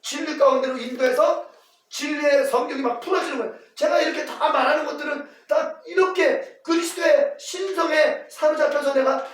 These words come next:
이렇게 다 증거하는 것입니다. 이 모든 내용들이 사람의 머리에서 나오는 게 아니에요. 제가 증거하는 것은 다 그리스도의 이끄심으로 나온 말들이기 때문에 사람의 지식에서 나오는 게 아닌 것입니다. 그러므로 우리는 모두 크신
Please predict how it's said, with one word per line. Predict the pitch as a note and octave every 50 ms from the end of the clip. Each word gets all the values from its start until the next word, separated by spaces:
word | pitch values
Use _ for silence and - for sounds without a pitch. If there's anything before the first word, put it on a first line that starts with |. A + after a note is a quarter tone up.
| - -
이렇게 | B3+ - - B3+ B3+
다 | - C4 B3 -
증거하는 | - E4 F4 E4+ D#4 C#4 C4 B3
것입니다. | A#3 A3 A3+ - - - G#3+ G3+
이 | G#3 A3+
모든 | A3 G#3 - A3+ G#3+ G#3
내용들이 | G3 F#3+ F#3+ F#3 F#3 - F#3+ G#3+ A3+ F#3 - - - _ _ - - - _ _ _ -
사람의 | - - - - B3+ C#4+ D4 E4+ E4 E4+ F4+ D#4
머리에서 | C#4 C#4+ D4 D4 C4 D4+ -
나오는 | C4+ A#3+ A#3 B3 B3+
게 | - C#4+
아니에요. | G#3 G3 G3 G3+ G#3 G#3+ A3+ G3+ - - - - - _ _ _ _ _ _ _ _ - _ _
제가 | - A3+ C4 C#4+ D#4+ D#4+ D#4+ -
증거하는 | D4 D4+ D#4 - - D4 C#4 C4
것은 | - - D4 -
다 | - C4 - - - - - - -
그리스도의 | - - E4 F4 - - - D#4+ D4+ C#4+ C#4 D4 - - -
이끄심으로 | C#4 D4+ - - F4 F4 F4 E4 D#4+ D4+ C#4 C4+
나온 | C#4+ B3 B3 C4+ C4
말들이기 | C4 C4+ B3+ C4 C4 B3 B3 B3 A#3+ A#3 A3+
때문에 | A3+ A3+ A#3 C4+ C#4+ - - - - - - - - - - - -
사람의 | - - - C#4+ D4 D4+ D#4 D#4 D#4 - C4
지식에서 | - - - - C4 A#3+ A#3+
나오는 | A#3 G#3+ G#3 B3
게 | -
아닌 | G3+ G3 G3+ G3+
것입니다. | G3 F#3 F3 E3+ E3 - C#3+ - - _ _ _ _ _ _ _ _ -
그러므로 | - G#3 B3 B3+ A#3 A3 A3+ C#4+ - - - - - - - _
우리는 | G3+ G3 G#3+ A3+ A3+ A#3+ A3+
모두 | G#3 A3 A#3 C4+ D4 - - - - - - - _ _ _
크신 | - - B3+ B3+ B3+ B3+ C4 C4